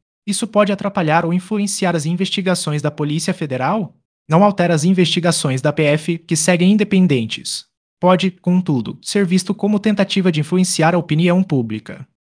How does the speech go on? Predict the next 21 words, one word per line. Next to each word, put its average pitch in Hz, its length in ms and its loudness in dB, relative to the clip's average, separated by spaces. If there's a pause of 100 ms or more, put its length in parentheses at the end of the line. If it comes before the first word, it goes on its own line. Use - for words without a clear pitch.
(120)
Quais 202 220 2
riscos 170 320 0
essa 160 160 0
estratégia 156 560 0
traz 170 280 0
para 185 160 -2
o 175 40 2
B 160 100 2
R 135 180 0
B? 123 260 -2 (380)
Risco 202 280 2
reputacional, 185 960 2
críticas 165 420 2
sobre 175 320 0
transparência 170 840 0
e 185 100 0
possível 196 480 2
aumento 175 340 4
da 156 140 2
desconfiança 170 760 2
pública. 117 600 -6